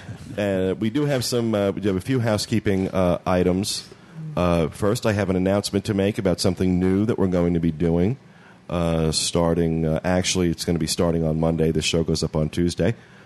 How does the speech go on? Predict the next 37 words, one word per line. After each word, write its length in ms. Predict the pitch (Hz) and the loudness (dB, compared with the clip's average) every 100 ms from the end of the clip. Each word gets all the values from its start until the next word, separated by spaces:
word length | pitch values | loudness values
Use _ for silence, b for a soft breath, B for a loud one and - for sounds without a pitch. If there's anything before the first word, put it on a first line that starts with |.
| B B | B B
But, 400 | 78 85 78 - | -2 -2 -2 -2
uh, 140 | 85 | 0
you 160 | 80 78 | 2 0
can 140 | 82 | -2
head 160 | 80 87 | 0 2
over 180 | 80 82 | 2 0
to 80 | 78 | -2
diz 300 | 76 85 - | 0 0 2
unplugged 800 | 87 80 - 87 82 82 73 85 | 0 0 -2 0 0 -2 -10 -2
dot 240 | 78 - - | -2 -4 -4
com 340 | 90 87 131 | 0 2 0
and 260 | - 82 80 | 0 0 0
check 280 | - 80 85 | -2 -2 0
out 340 | 82 - 76 | 0 -2 -4
the 260 | 85 78 76 B B B B | -2 -2 -4 B B B B
new 320 | 92 104 113 | 0 2 2
official 480 | - 98 113 - 107 | 0 0 0 2 0
blog 540 | 92 95 92 78 73 69 | 2 2 4 2 0 -8
for 220 | - 87 | -2 2
our 180 | 78 73 | 2 0
show. 440 | - 92 90 139 - B B B B - | 0 0 2 0 -4 B B B B -6
We're 240 | 85 87 | -2 0
all 340 | 82 85 85 85 | 0 0 2 0
going 320 | 82 80 80 | 0 0 0
to 140 | - 85 | -2 -2
be, 340 | 82 80 80 | -2 0 0
uh, 220 | 80 80 - | 0 0 -2
we're 80 | 82 | -2
all 60 | |
gonna 160 | 82 82 | 0 0
be 100 | 80 | 0
participating 720 | 85 - 80 - 87 82 80 | -2 -2 -2 0 0 2 0
in 100 | 80 | 2
that, 240 | 82 98 - B B B B B - | 2 0 -4 B B B B B -2
and, 420 | 80 76 73 69 | 0 2 0 -2
uh, 240 | 71 71 - - | -2 -2 -4 -2
and 280 | 85 80 | 0 0